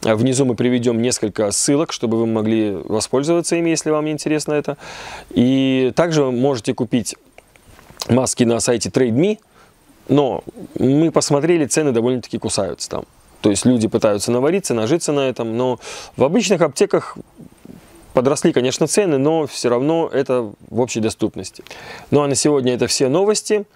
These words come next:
но продолжайте смотреть это видео, мы вам покажем одну очень интересную акцию, которая сейчас проходит в Новой Зеландии.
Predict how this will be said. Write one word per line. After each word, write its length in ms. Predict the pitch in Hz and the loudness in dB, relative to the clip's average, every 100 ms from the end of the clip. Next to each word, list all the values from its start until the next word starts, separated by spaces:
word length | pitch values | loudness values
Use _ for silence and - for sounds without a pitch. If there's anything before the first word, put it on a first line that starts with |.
| - - | -16 0
но 200 | 139 120 | 0 2
продолжайте 480 | 120 120 117 123 - | 2 2 0 -2 -2
смотреть 280 | 120 117 | -2 -2
это 160 | 110 123 | -2 0
видео, 440 | 147 190 214 208 - - - - | 0 2 2 0 -6 -20 -10 -2
мы 100 | 135 | 0
вам 160 | 123 | 0
покажем 460 | 120 131 117 110 110 - - - | 0 0 0 -2 -4 -12 -14 -4
одну 300 | 113 120 127 | 0 2 2
очень 260 | 113 - 120 | 0 0 -2
интересную 480 | 113 120 113 113 135 | 0 0 0 0 -2
акцию, 280 | - 143 | 0 -2
которая 360 | 127 107 113 107 | -2 -2 0 0
сейчас 320 | - - 147 | -2 -2 -2
проходит 360 | - 104 135 117 | -2 -2 -2 0
в 20 | |
Новой 180 | 110 110 | -2 0
Зеландии. 480 | 110 107 98 92 | 0 -2 -4 -10